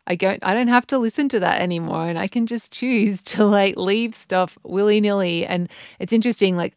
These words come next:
I pretty much, most meals, it's occasionally I finish my plate, um, but off-, off-, more often than not, I leave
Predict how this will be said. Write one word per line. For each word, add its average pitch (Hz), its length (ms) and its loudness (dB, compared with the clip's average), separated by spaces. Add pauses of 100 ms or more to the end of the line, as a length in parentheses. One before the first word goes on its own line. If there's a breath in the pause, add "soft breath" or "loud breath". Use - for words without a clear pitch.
I 190 80 -2
pretty 254 260 -4
much, 202 320 -4 (280)
most 226 480 -4
meals, 180 580 -6
it's 196 300 -12 (500 loud breath)
occasionally 233 560 -2
I 226 60 -2
finish 220 280 -6
my 214 100 -8
plate, 208 520 -6 (300)
um, 165 460 -10 (680)
but 190 300 -8 (180)
off-, 202 260 -2 (200)
off-, - 280 -6
more 220 220 0
often 196 260 -4
than 165 180 -6
not, 233 400 -6
I 170 120 -6
leave 156 380 -6